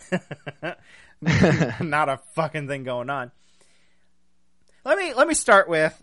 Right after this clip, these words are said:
about three mi-, I, I live, the town that I live in is, is pretty much on top of a hill. I mean, we, we're, we're, we're seated on a, on a nice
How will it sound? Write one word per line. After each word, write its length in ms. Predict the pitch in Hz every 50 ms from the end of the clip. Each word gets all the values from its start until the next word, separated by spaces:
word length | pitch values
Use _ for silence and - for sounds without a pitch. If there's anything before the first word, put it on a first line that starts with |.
| _ -
about 360 | 185 170 208 208 - - -
three 460 | - - - 202 196 240 302 311 302
mi-, 100 | 254 180
I, 360 | 165 156 147 - 175 202 - - -
I 160 | 185 214 226
live, 560 | 214 190 175 170 165 160 160 151 143 - - -
the 100 | 139 139
town 320 | - - 175 170 175 175
that 100 | 180 175 175
I 100 | 175 156
live 240 | 143 139 131 117 123
in 320 | 127 123 123 127 120 120 _ _
is, 240 | 220 226 240 240 - - -
is 260 | 233 226 214 202 - _ _ _ _ _ _ _
pretty 220 | - - 415 415 285
much 240 | 185 170 160 -
on 140 | 160 147 147
top 320 | 139 - 139 127 127 - 131
of 120 | 120 98
a 80 | 98 85
hill. 400 | - 107 101 85 60 - - - _ _ _ _ -
I 60 | 175
mean, 160 | 180 202 220
we, 220 | 233 233 233 - - _ _ _ _ _ _
we're, 220 | - 370 330 294 -
we're, 160 | 285 359 302 247 - - -
we're 120 | - 269 -
seated 500 | - - - - 214 208 180 185 170 156
on 180 | 147 147 147
a, 220 | 139 135 131 127 - _ - - - _
on 120 | - 214 214
a 60 | 220 208
nice 560 | 208 208 208 214 214 185 - - - -